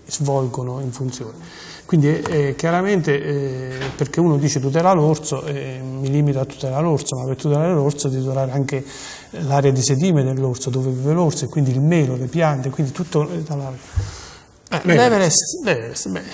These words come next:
Speaker 1: eh, è famosa perché è la montagna più alta del mondo, però se gli togliamo
Speaker 2: Quante volte ci sei stato?
Speaker 1: Io so-, a campo base dell'Everest sono stato tre volte,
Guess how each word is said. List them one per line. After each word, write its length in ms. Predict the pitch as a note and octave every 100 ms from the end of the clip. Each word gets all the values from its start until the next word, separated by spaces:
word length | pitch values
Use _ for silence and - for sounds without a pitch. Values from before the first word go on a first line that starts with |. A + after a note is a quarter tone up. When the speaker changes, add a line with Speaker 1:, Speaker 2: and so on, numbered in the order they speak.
| D#3
Speaker 1:
eh, 360 | C#3+ C#3+ - -
è 40 |
famosa 520 | - F#3+ A#3 C4+ D3+
perché 260 | C3 B2 C#3+
è 20 |
la 100 | C3
montagna 400 | C#3 C3+ C#3+ D3
più 160 | C#3+ D3+
alta 200 | D3 C#3+
del 160 | D3
mondo, 360 | F3 F3+ B2 A#2+
però 300 | B2+ E3 F3
se 140 | -
gli 100 | C3+
togliamo 180 | C#3+ D#3+
Speaker 2:
Quante 220 | E3+ F3+ F3+
volte 280 | F3 D#3
ci 100 | C#3+
sei 160 | C#3 D3+
stato? 280 | - B2 A#2 -
Speaker 1:
Io 120 | - G3
so-, 100 | G3
a 80 | -
campo 320 | E3+ D#3 E3+
base 340 | E3 F#3+ F3
dell'Everest 440 | F3 G3 G3+ A#3+ -
sono 120 | D3
stato 260 | B2 C#3+ C3+
tre 140 | C3
volte, 460 | A#2+ A#2 G#2 - -